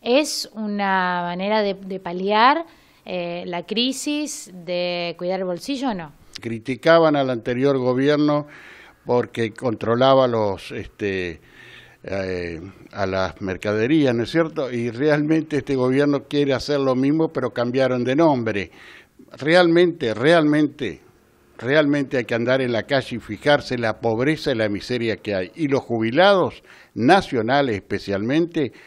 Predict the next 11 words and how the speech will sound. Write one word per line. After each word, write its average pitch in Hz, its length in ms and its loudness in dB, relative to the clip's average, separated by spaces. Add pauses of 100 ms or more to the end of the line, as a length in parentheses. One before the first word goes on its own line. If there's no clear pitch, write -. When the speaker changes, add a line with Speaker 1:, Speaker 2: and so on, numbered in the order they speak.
(140)
Speaker 2:
han 110 200 -4
caído 120 420 -2
en 113 80 -4
la 98 100 -4
miseria 92 480 -6
total. 71 480 -12
Speaker 1:
¿Qué - 60 -20
pasa 254 260 -12
con 220 120 -6
los 202 120 -10
créditos? 185 880 -6